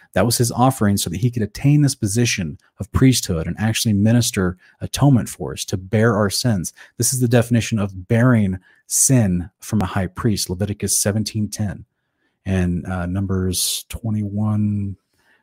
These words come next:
twenty-one fourteen, I believe. So it's, that's why it says, um, and as it is appointed unto men once to die, after this the judgment, so Christ was offered once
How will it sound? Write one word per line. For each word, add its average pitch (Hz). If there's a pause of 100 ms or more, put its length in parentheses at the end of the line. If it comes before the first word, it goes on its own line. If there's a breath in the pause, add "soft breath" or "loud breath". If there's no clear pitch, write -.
(100)
twenty-one 107
fourteen, -
I 92
believe. 85 (360 loud breath)
So 113 (800)
it's, 127
that's 123
why 117
it 107
says, - (800)
um, 98 (920)
and 120
as 120
it 127
is 107
appointed 151
unto 135
men 120
once 104
to 101
die, 110
after 107
this 98
the 95
judgment, 117
so 107
Christ 123
was 135
offered 123
once 92